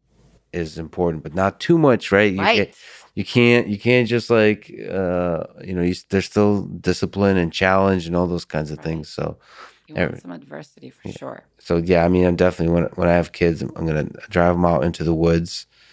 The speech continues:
Speaker 2: Okay.
Speaker 1: And then they have to survive and, uh, make,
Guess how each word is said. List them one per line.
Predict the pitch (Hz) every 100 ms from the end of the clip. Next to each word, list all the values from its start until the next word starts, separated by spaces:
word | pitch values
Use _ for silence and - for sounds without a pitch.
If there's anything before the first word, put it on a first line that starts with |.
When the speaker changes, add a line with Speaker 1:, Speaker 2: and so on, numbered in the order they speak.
| -
Speaker 2:
Okay. | - 151 - - 233 -
Speaker 1:
And | 180
then | 85
they | 82
have | 80 87 -
to | -
survive | - 82 90 87 87 87 73 - - -
and, | - 85 82 80
uh, | 80
make, | 82 82 - -